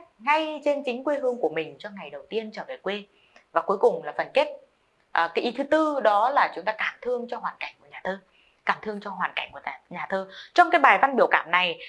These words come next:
thì nhất định chúng ta phải trình bày được chính cái tình cảm, cảm xúc của chúng ta. À, với nội dung, với nghệ thuật,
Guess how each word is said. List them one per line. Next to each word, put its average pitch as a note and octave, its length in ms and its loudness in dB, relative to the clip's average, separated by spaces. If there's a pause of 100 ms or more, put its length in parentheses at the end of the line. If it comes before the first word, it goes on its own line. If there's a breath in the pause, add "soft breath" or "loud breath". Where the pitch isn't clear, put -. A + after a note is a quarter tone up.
(100)
thì A3 180 0
nhất B3 220 2
định E4 240 2
chúng A#3+ 100 -4
ta - 140 6
phải F#3+ 160 -2
trình G3 240 -2
bày F3+ 140 6
được E3+ 140 -4 (140)
chính D#4+ 200 -4 (120)
cái B4 140 6
tình G3 280 0
cảm, - 260 4
cảm E3+ 200 -2
xúc F#4+ 180 -8
của G#3+ 100 -20
chúng A3 120 -8
ta. C4 240 -2 (600)
À, F#3+ 140 4
với A#3 180 6
nội A#3+ 340 8
dung, F4+ 340 2
với B3 120 0
nghệ C#4 300 2
thuật, G#3+ 140 6